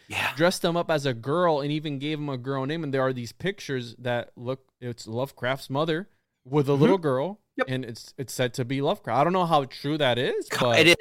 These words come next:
Speaker 1: no, it's true. Uh, at least from what we can gather, because it was common practice during the Victorian and the Georgian ages, um,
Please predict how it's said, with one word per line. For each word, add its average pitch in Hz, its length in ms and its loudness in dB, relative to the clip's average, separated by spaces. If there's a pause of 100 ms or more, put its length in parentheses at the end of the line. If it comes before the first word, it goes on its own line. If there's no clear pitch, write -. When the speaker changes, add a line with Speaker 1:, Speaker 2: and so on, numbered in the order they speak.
Speaker 1:
no, 160 180 8
it's 175 260 8
true. 185 280 8
Uh, 143 380 12
at 143 160 6
least 180 220 4
from 180 140 6
what 175 120 10
we 165 80 8
can 147 140 4
gather, 143 320 8
because 135 220 4
it 147 60 2
was 135 100 -2
common 185 340 8
practice 156 560 6
during 147 320 8
the 135 80 2
Victorian 160 460 6
and 147 80 2
the 131 40 -4
Georgian 139 400 6
ages, 127 420 0 (340)
um, 107 500 4